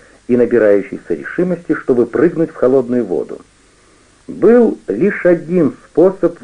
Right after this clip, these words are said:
выработать в себе иммунитет и выключить сознание, чтобы не слышать шума.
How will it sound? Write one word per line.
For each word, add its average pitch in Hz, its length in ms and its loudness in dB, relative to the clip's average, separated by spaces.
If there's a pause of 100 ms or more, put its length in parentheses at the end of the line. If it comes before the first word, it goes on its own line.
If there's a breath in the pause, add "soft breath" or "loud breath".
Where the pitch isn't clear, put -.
выработать 170 560 2
в - 160 -20
себе 151 440 0
иммунитет 139 840 -2 (680 soft breath)
и 190 120 0
выключить 185 600 -2 (100)
сознание, 156 600 -2 (120)
чтобы 170 440 2 (440 soft breath)
не 139 180 2
слышать 160 580 -2
шума. - 540 -12